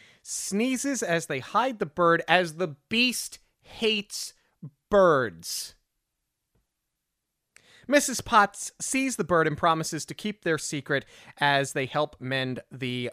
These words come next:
bird's wing, while Cogsworth holds a meeting disrespecting the staff while demanding respect himself. Missus Potts tells him that he needs to be softer. When Belle does not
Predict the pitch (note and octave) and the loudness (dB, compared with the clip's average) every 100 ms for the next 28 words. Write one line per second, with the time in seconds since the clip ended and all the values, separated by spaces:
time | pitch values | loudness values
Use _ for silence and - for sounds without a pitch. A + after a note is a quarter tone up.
0 | - G3+ C3 A#2+ A2+ A#2 G#2+ F#3 F3 D3+ | -10 -6 -2 -2 -4 -8 -2 0 0 0
1 | B2+ A#2 - - F#3 G3 - E3 E3+ - | 0 0 -6 0 2 2 -2 -4 -4 -2
2 | D#3+ C#3 B2+ A#2 E3 F3+ F3 D3+ A3+ - | -4 -4 -4 -4 -2 0 -2 0 -2 -2
3 | D#3+ - C#3+ - C3 A2 G2+ - D3 C#3+ | -8 -6 -6 -6 -8 -8 -8 -2 -2 -2
4 | - A#2 A#2 A#2 G#2+ A2+ A2+ A2+ A2 G#2+ | -2 -4 -4 -6 -6 -6 -4 -4 -6 -8
5 | - F#2+ - F#2 F#2 - D2 D2+ - _ | -10 -12 -12 -14 -14 -14 -14 -16 -20 _
6 | _ _ _ _ _ _ _ - - A#2 | _ _ _ _ _ _ _ -20 -18 -14
7 | A2 A2+ - - A#2 - - E3 G3 - | -12 -12 -14 -10 -8 -8 -2 2 2 0
8 | C3 F2 - - - - B2+ A2+ A#2 A#2+ | -4 -6 -14 -20 -20 -6 -6 -4 -6 -6
9 | B2+ B2+ - - - C3 G#2+ G#2+ G2+ - | -4 -6 -8 -14 -12 -10 -10 -10 -10 -4
10 | A#2+ D3+ - G#2 F2 - - - - C#3+ | 2 2 0 -8 -8 -14 -20 -20 -4 0
11 | D#3 D3+ D3 D3+ D3+ D#3 C#3 D3 C3 | 0 0 -2 2 2 2 -2 0 -2